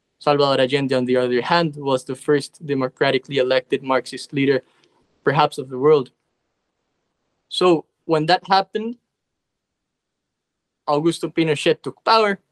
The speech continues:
He remained until the nineteen nineties. Uh, there was economic reforms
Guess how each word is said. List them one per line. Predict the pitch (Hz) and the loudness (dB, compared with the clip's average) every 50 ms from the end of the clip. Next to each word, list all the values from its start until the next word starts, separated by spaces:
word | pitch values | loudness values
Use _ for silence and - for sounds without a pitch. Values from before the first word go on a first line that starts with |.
| _ _ _ _ _ _ _ _ _ | _ _ _ _ _ _ _ _ _
He | - 160 160 165 160 151 | 0 2 2 4 4 2
remained | 147 143 147 147 151 156 151 151 | 2 2 2 2 2 2 2 2
until | 147 147 - 147 143 | -2 0 0 0 -2
the | 135 135 | 0 0
nineteen | 139 143 139 139 139 - 135 131 143 | 0 0 0 0 -2 0 0 2 4
nineties. | 170 196 208 208 202 190 185 170 - - - _ _ _ _ _ _ _ _ _ _ _ _ _ _ _ _ _ _ _ _ _ - | 4 4 4 4 4 2 -2 -2 -4 -12 -16 _ _ _ _ _ _ _ _ _ _ _ _ _ _ _ _ _ _ _ _ _ -2
Uh, | 151 143 139 139 131 127 | 0 0 2 4 2 4
there | 131 151 165 | 4 4 6
was | 165 175 180 170 165 - | 6 6 4 4 2 0
economic | - 170 - - 151 151 151 151 151 - | -8 -8 -4 -4 -2 -2 0 -2 -2 -2
reforms | - 135 131 - - 170 175 170 165 151 - - - - | -4 -6 -6 0 2 4 4 4 0 -4 -8 -16 -18 -20